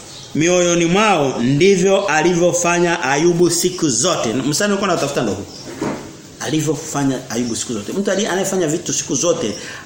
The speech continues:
sio kwamba leo anafanya, kesho afanyi. Kuna mtu mwingine anasoma Biblia siku umeme umekatika tu.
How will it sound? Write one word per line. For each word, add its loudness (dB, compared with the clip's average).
sio 0
kwamba 0
leo 2
anafanya, 0
kesho -4
afanyi. -6
Kuna 2
mtu 2
mwingine 2
anasoma 2
Biblia 2
siku 0
umeme 2
umekatika -4
tu. -14